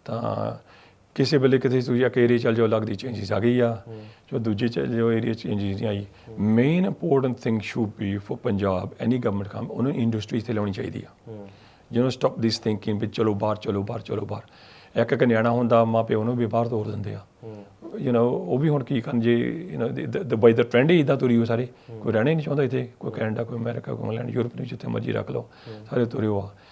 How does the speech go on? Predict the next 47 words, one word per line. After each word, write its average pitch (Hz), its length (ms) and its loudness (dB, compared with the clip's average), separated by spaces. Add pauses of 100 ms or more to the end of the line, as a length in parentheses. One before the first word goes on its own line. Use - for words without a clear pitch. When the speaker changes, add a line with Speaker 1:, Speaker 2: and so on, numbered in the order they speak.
Speaker 2:
ਹੂੰ। 107 100 -14
Speaker 1:
ਕਿਸੇ 151 180 0
ਨਾ 175 100 4
ਕਿਸੇ 156 160 -2
ਤਰ੍ਹਾਂ 131 160 2
ਇੰਡਸਟਰੀ 123 540 0
ਜਾਂ 123 120 -2
ਕੰਮ 123 260 2
ਇੱਥੇ 123 260 0
ਕੋਈ 117 140 0
ਨਾ 113 80 0
ਕੋਈ 120 180 0
ਇੱਦਾਂ 117 160 -4
ਕ੍ਰੀਏਟੀਵਿਟੀ 117 400 -4
ਹੋਣ 113 240 -2
ਲੱਗ 110 100 -2
ਪਵੇ, 117 320 -4 (520)
ਕੋਈ 127 120 -6
ਬਿਜ਼ਨਸ, 113 540 -2
ਕੋਈ 120 220 -4
ਨਾ 113 60 2
ਕੋਈ, 120 180 -2
ਕੋਈ 202 180 4
ਨਾ 220 60 4
ਕੋਈ 226 100 2
ਚੀਜ਼ 180 200 2
ਹੋਣੀ 147 140 2
ਚਾਹੀਦੀ 123 280 0
ਆ। 117 120 -2 (120)
Speaker 2:
ਹੂੰ। 110 140 -12 (160)
Speaker 1:
ਬੱਚਾ 135 180 2
ਸੋਚੇ 123 300 0
ਮੈਂ 127 120 2
ਜਾਣਾ 113 220 2
ਨਹੀਂ, 113 100 0
ਪਰ 120 140 -2
ਇੱਥੇ 123 200 -2
ਰਵਾਂ। 107 200 -6 (460)
Speaker 2:
ਹੂੰ। 107 200 -14
Speaker 1:
ਪਰ 120 80 0
ਹਾਲੇ 120 200 6
ਬੱਚਿਆਂ 135 300 2
ਨੂੰ 135 60 0
ਵੀ 135 60 0
ਜੇ 131 160 4
ਤੁਸੀਂ 131 240 -2
ਕਹੋ, 139 260 2